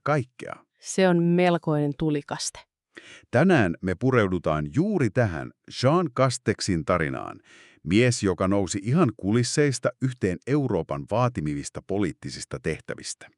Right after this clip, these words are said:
Speaker 2: Ja tää on todella kiehtova tarina, koska se ei kerro niinku vaan yhdestä miehestä.
Speaker 1: Ei todellakaan.
Speaker 2: Vaan modernista politiikasta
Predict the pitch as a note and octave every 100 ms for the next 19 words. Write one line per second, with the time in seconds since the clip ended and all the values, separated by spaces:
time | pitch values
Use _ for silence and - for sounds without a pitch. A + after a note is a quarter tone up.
0 | _ - G3 - F#4 D4 F#3+ - _ -
1 | F#4 C4+ D#3+ - A3 F#3 E3 D3+ - G#3
2 | F#3 D3 - G3 - - A#3+ A3 D#4 G#3+
3 | E3+ F#3 F#3 - _ - F3+ A3 G3 -
4 | D4 E4 F3 C3+ - D3+ D#3 C#3 - -
5 | - C#2+ - G#2+ D#2+ D#2+ E2 A2 G#2 C#2
6 | G1+ - - F#3+ G#3 G#3+ - G#3 G#3+ D#4
7 | F#4 C4+ E3 D#3 - D3+ F#3 B3 C#4+ B3+
8 | A#3+ A#3 - A3+